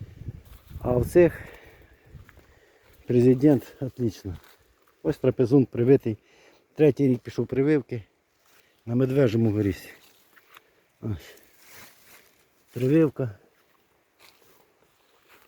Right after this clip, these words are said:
Ось зараз буде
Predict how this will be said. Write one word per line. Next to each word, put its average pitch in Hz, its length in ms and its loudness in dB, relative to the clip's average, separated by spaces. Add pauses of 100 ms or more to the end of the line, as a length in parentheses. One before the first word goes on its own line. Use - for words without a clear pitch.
(2250)
Ось 107 300 -14
зараз 113 160 -14
буде - 240 -14